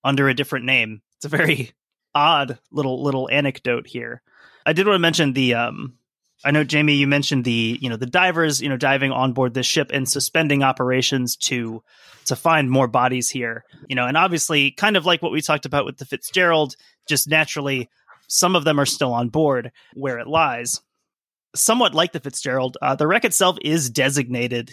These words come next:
you know, as a grave site. It's considered to be a common grave for all of the,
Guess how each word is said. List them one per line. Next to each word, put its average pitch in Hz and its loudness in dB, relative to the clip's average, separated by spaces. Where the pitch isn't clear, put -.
you 135 -4
know, 120 0
as 156 2
a 143 2
grave 127 -2
site. 120 -4
It's 143 -2
considered 139 0
to 127 -2
be 135 0
a 139 0
common 135 0
grave 202 2
for 147 0
all 143 2
of 127 -2
the, 123 0